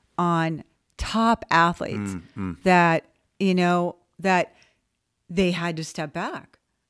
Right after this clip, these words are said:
Speaker 1: and they had to do something. And we're, we have to, as human beings, learn to support each other in developing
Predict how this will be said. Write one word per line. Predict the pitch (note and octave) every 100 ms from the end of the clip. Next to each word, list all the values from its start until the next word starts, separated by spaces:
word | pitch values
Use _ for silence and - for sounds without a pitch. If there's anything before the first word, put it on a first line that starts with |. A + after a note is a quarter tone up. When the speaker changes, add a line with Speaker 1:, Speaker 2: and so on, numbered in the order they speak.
| _
Speaker 1:
and | G3 F#3 F3 E3+ D3+ E3
they | F3+ E3+
had | D#3+ E3 D#3+
to | E3
do | C#3 B3
something. | D4+ G3 E3 E3 D#3
And | F3+ F3+ F3+
we're, | G3+ G3+ F#3+ - - _ _
we | F#3 G#3 G#3
have | A3+ C#4+ E4
to, | - G#3+ F#3+ F3 E3+ - _ _ _ _ -
as | F3+ F3
human | - G3+ G3 F3 D#3+
beings, | E3+ E3+ E3 D#3+ F3+
learn | F#3 F#3+ G3+
to | G3 - F#3 E3+
support | - D#3+ - - F#3 F#3+ -
each | F3 D#3+ -
other | E3 E3+ E3 - - _ _ _ -
in | F#3 F3 E3 D#3+
developing | E3 D3+ F3 F3+ F3+ F3+ D#3 D3+ D3+